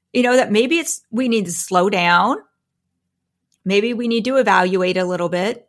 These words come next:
It's usually more logical than the first voice. I feel like the first voice is the emotional one, right? <laughs> It's the super excited emotional friend we have,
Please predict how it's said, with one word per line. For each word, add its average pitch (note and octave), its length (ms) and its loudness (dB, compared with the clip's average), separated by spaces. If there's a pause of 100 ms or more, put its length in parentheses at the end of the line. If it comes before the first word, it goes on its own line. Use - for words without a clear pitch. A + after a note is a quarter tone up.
(120)
It's A3+ 180 -2
usually A4 360 0
more C#4+ 200 4
logical A3+ 760 2
than D#4+ 140 -6
the E4+ 100 0
first D#4+ 360 2
voice. C#4 400 6 (140)
I C#4 80 4
feel C#4 140 2
like G4+ 160 2
the G4+ 80 0
first B3 340 2
voice A#3+ 320 4
is A#3+ 140 -2
the A3+ 160 0
emotional A3 580 2
one, C4 280 6
right? A3+ 320 6
<laughs> - 120 -6 (1400)
It's G4+ 180 4
the F#4 140 4
super F4+ 340 4
excited B3+ 460 2
emotional A#3+ 500 2
friend B3+ 340 2
we C#4+ 160 2
have, D4+ 380 4